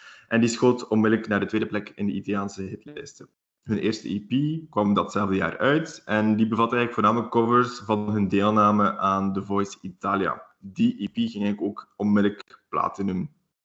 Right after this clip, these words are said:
In tweeduizend achttien veranderden ze dan van koers en begonnen ze in het Italiaans te zingen.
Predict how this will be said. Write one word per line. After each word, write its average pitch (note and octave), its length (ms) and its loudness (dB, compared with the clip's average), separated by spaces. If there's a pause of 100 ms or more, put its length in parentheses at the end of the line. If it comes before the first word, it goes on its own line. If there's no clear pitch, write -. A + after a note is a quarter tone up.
(880)
In A#2 60 -18
tweeduizend A2+ 460 4
achttien C3 280 2
veranderden B2+ 360 2
ze G#2+ 80 -2
dan G#2 160 2
van F#2+ 200 0
koers - 280 0
en A#2+ 260 -2
begonnen A#2 320 2
ze A2+ 140 0
in G#2+ 120 -2
het G2+ 220 -6
Italiaans F#2 600 -6
te F#2+ 120 -6
zingen. F#2 360 -6